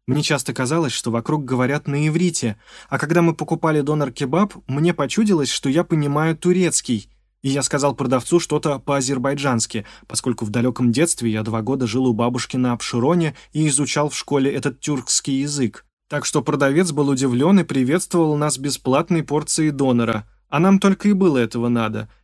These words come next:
и мы потом еще два или три раза заходили в кафе есть салат и пирожные. День закончился тем, что мы заехали на Яблонский штрассе, чтобы заняться любовью.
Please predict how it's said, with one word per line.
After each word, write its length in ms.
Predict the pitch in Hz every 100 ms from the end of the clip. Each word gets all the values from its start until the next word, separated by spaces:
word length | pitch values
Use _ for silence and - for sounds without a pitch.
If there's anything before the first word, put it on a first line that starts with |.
| -
и 80 |
мы 140 | 151 156
потом 260 | 143 151
еще 200 | 139 -
два 280 | 123 123 151
или 140 | 156 131
три 180 | 127
раза 280 | 127 135 147
заходили 460 | 113 107 123 123 120
в 100 | -
кафе 420 | 123 110 143 170
есть 340 | 143 117 110
салат 380 | - 120 113 113
и 40 | 110
пирожные. 760 | 135 131 113 107 104 107 107 - _ _ _ _ _
День 280 | 131 127 160
закончился 600 | 143 143 160 151 156 -
тем, 280 | 135 175 214
что 180 | 202 -
мы 120 | 147
заехали 440 | 127 131 143 - 131
на 120 | 127
Яблонский 540 | 131 123 135 123 -
штрассе, 520 | 120 - 156 185 -
чтобы 360 | 147 - 151 139
заняться 420 | 139 135 127 -
любовью. 600 | 135 135 123 107 104 107